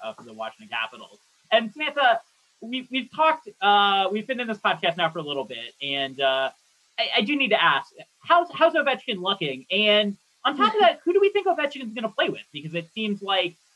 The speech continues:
Speaker 1: he's, uh, at the start of the camp that he was paired with Evgeny Kuznetsov, but since then he's been switched to Nicklas Backstrom. So kind of what, what's your read on that?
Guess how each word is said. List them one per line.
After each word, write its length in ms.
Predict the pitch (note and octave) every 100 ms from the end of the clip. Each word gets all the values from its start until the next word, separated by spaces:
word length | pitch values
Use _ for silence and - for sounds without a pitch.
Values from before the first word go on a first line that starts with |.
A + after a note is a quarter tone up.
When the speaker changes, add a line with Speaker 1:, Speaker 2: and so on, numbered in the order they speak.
| _
Speaker 1:
he's, 420 | - A3+ A3 G#3+
uh, 40 | F3+ - - - C#3+ - - - _
at 100 | G3+
the 80 | G3
start 280 | E3 G#3 G#3+
of 80 | G3
the 60 |
camp 340 | F3 - F#3 F3+
that 160 | E3 D3
he 120 | D#3+
was 160 | D#3+ D3+ -
paired 280 | - F#3+ C#3+
with 160 | D#3 D#3+ _
Evgeny 360 | C#3+ D3+ C#3+ C#3+
Kuznetsov, 680 | C#3+ C#3+ D#3+ E3 C#3+ B2+ B2 _
but 360 | C#3+ C#3 C#3 - _ _ _
since 200 | - A#3
then 140 | B3+ A#3
he's 140 | E3+
been 180 | F3 D#3+
switched 280 | F#3+ F#3 -
to 80 |
Nicklas 340 | F3 D#3+ D#3+ C#3+
Backstrom. 500 | - E3+ - C3 B2
So 120 | F3
kind 180 | E3+ G#3
of 240 | F#3+ F3 - _
what, 180 | G#3+ G#3
what's 200 | C4 C4+
your 100 | B3
read 220 | G3+ G#3+
on 160 | D#3
that? 100 | B2